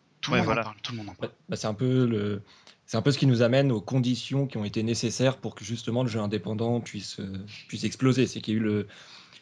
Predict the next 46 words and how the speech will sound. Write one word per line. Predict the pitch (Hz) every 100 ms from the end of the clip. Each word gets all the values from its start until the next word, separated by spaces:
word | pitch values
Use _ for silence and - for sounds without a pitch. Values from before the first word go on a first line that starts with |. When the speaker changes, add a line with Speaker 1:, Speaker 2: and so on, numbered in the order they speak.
| _ - -
Speaker 3:
l'apparition | 110 120 127 131 127 -
et | 135
le |
développement | 120 117 117 127
du | 117 113
dématérialisé, | 117 110 117 110 113 113 107 123 -
notamment | 120 127 135 131
sur | 131 117
les | 104 101 95
consoles | 107 120 107
de | 104
salon, | - 110 117 _ _ _
qui, | - 104
mine | 104 117
de | 110
rien, | 107 113 117 123 - _ _ -
euh, | 98 98 98 98 101 98 101 113
ont | -
permis | 107 101 120
avec | 113 107
la | 104
Wii, | 110 117 123 120 - - - - -
c'est | -
un, | 104
enfin, | 107
c'est | 101 107
un |
exemple | 107 117 120
de | 113
toucher | - 113 123 123
un | 107 104 101
plus | 92 117
grand | 113
nombre | 117 123 110
de | 107
joueurs, | 101 113 120 120 107
euh, | 98 98 98 - - - - - - - _
euh, | - 98 95
qui | -
étaient | 98 -
peut-être | 127 -
moins | 120 127 127
le | -
profil | 110 123 113
arcade | 101 113 110
gamer. | 113 110 135